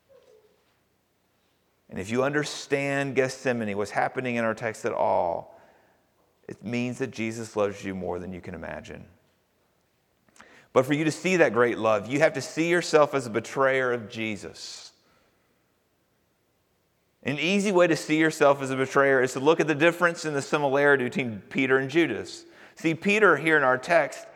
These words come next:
he's already betrayed Jesus by not praying and by taking up a sword and cutting off a, a guard's ear. But his betrayal gets worse, doesn't it? If you look in your Bibles, you'll see that the next text is about Peter denying Jesus three times in public.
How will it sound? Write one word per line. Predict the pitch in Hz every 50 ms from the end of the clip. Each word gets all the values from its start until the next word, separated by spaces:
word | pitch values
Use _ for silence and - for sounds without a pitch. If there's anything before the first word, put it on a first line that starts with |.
| - -
he's | - 165 160 160
already | 156 160 160 165 165 165
betrayed | 147 143 147 - 185 180 180 160 131
Jesus | 135 131 123 120 120
by | 127 123 120
not | 127 127 98 - -
praying | - - 151 147 156 165 170 180 175 156
and | 135 123
by | 123 127 123 117 - - - - - - - -
taking | - 147 147 156
up | 156 139
a | 139 135
sword | - 156 151 147 143 127
and | - -
cutting | 143 139 139 135 131
off | 131 127 123 123 120 - - - - - - -
a, | - 127 110 - 117
a |
guard's | 110 - 120 117 117 113 107 92
ear. | 87 110 98 90 87 87 - - - - _ _ _ _ _ _ _ _ _ _ _ _ _ _ _ _ _ _ -
But | 160 170
his | 170
betrayal | - 165 160 - 196 185 170 160
gets | 143 147 - -
worse, | 156 175 165 147 139 -
doesn't | - 117 123 123 135 131
it? | 135 139 - - - _ _ _ _ _ _ _ _ _ _ _ _ _ _ _ _ -
If | 143
you | 156 156 160
look | 170 165 165
in | 139
your | 127 123
Bibles, | 117 135 135 139 139 135 139 135 123
you'll | 131 127
see | - - 147 139
that | 131 127 -
the | 127 120
next | 127 135 135 120 - - - -
text | - - - 135 120 - - - - - - _ _ _ _ _ _ _
is | - 110 117
about | 131 117 127 123 120 101 - - - - - - - - - _ _ _ _ _ _ _ _ _ _ _ -
Peter | - - 147 151 139 123 113 113
denying | 107 120 120 113 117 120 123 127 127 123 107
Jesus | 101 131 135 135 127 113 113 107 104
three | - - 127 120 123 127 131
times | 123 - 127 117 107 101 98 92 98
in | 101 101
public. | - 127 117 110 80 67 - - - - -